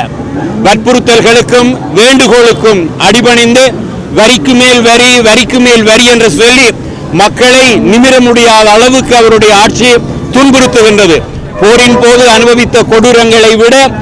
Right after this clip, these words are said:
இப்பொழுது மக்கள் வாழ்வாதார ரீதியாக வாழவே முடியாத கொடூரங்களை அனுபவித்துக் கொண்டிருக்கின்றார்கள். இவற்றை வெளியுலகத்துக்கு கொண்டு வருகின்றது ஊடகங்கள் தான். ஆகவே இந்த ஊடகங்களினுடைய குரல் வலைகளை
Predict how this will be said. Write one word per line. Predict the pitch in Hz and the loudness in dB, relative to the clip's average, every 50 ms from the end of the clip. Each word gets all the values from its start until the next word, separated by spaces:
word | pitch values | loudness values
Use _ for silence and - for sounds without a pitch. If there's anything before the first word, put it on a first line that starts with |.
| 214 - - - | -10 -10 -6 -6
இப்பொழுது | 202 - - 240 254 247 247 240 240 226 | -6 -4 -2 0 0 2 2 2 2 2
மக்கள் | 226 220 220 - 247 240 214 160 - - - - - - 139 147 | 0 0 -2 -2 0 0 0 0 -2 -6 -10 -14 -14 -10 -4 -2
வாழ்வாதார | 185 208 233 247 247 254 247 247 247 247 247 240 240 220 | 0 2 2 2 2 2 2 2 2 2 2 2 2 2
ரீதியாக | 214 226 226 240 240 247 240 240 226 - 247 254 254 254 | 0 0 0 0 0 0 0 0 0 0 0 0 0 0
வாழவே | 226 202 208 220 247 254 254 254 254 247 | 0 2 2 2 2 2 2 2 2 2
முடியாத | 247 226 226 226 254 247 254 247 240 240 214 - | 2 2 0 0 2 2 2 2 2 0 0 0
கொடூரங்களை | 233 226 220 240 233 240 233 226 220 226 226 240 240 240 240 240 - - - | 0 0 2 2 2 2 0 0 0 0 0 0 0 -2 -4 -8 -12 -10 -4
அனுபவித்துக் | 156 185 214 240 254 240 240 214 220 233 185 190 | -2 0 0 2 2 2 0 0 -2 -2 -2 0
கொண்டிருக்கின்றார்கள். | 214 202 196 196 190 156 185 190 190 202 214 202 190 240 233 233 - - - - - - - | 0 0 0 0 0 0 0 0 0 2 0 2 0 0 0 -2 -4 -6 -12 -16 -16 -14 -8
இவற்றை | - 202 214 240 247 - - 247 262 254 254 254 220 285 - - - - - - - - - - - - - - - - | -4 -2 0 0 -2 -2 0 0 0 0 0 0 -2 -4 -6 -10 -14 -18 -18 -20 -20 -20 -20 -20 -20 -16 -14 -12 -6 -2
வெளியுலகத்துக்கு | 165 226 254 269 269 262 262 240 247 - - 254 247 202 240 233 | 0 0 2 2 2 2 2 2 0 0 0 -2 -2 0 -2 -2
கொண்டு | - 247 233 233 240 240 | 0 0 0 2 2 2
வருகின்றது | 240 240 233 202 226 226 233 240 233 233 233 233 226 - - - | 2 0 0 0 0 0 2 2 2 2 2 2 0 -2 -4 -2
ஊடகங்கள் | 185 208 240 262 240 - 226 214 214 214 208 | 0 0 2 2 2 2 0 2 2 2 2
தான். | 202 208 233 233 240 226 - - - - - - | 2 2 0 0 -2 -4 -8 -12 -14 -14 -6 -2
ஆகவே | 196 220 226 220 240 233 233 233 | 0 0 2 2 2 2 2 2
இந்த | 233 226 226 | 2 2 2
ஊடகங்களினுடைய | 226 214 226 247 254 247 254 254 247 254 247 247 247 240 247 247 247 233 175 | 2 2 2 2 2 2 0 0 2 2 2 2 0 0 2 0 0 0 0
குரல் | - 226 240 254 247 | 0 0 0 2 2
வலைகளை | 247 240 240 220 240 247 262 254 262 254 | 2 0 0 0 0 0 2 0 0 -2